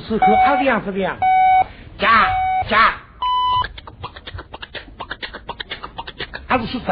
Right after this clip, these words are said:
脚，才摆一点点水比三只脚，驾驾。那几番呐，这个不是你读书的特技。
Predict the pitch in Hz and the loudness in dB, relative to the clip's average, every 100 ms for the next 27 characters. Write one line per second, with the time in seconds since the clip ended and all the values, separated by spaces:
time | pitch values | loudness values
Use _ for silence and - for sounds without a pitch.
0 | 175 175 - - - - - - - - | -4 -4 -8 -12 -12 -18 -20 -20 -8 2
1 | 320 330 330 320 320 370 381 349 262 185 | 4 4 2 2 2 4 4 2 2 0
2 | 190 277 262 320 349 339 311 - - - | 0 0 2 2 2 2 0 -2 -4 -10
3 | - - - - - 226 208 165 - - | -20 -20 -20 -6 2 4 4 0 -8 -12
4 | - 220 208 175 - - - - - - | -2 2 2 0 -10 -20 -20 -16 -14 -12
5 | - - - - - - - - - - | -14 -16 -12 -12 -12 -12 -10 -10 -12 -14
6 | - - - - - - - - - - | -14 -16 -16 -18 -14 -14 -14 -14 -14 -16
7 | - - 262 320 233 196 180 - 294 294 | -12 0 4 4 2 -2 -2 2 2 2
8 | - - - - - - - - - - | -2 -8 -18 -20 -20 -20 -20 -20 -20 -20
9 | - - 240 277 359 339 320 339 220 196 | -20 -10 -4 0 0 2 2 2 2 0
10 | 196 214 - 392 403 349 - 208 170 208 | 0 -2 -2 0 2 2 2 2 2 -2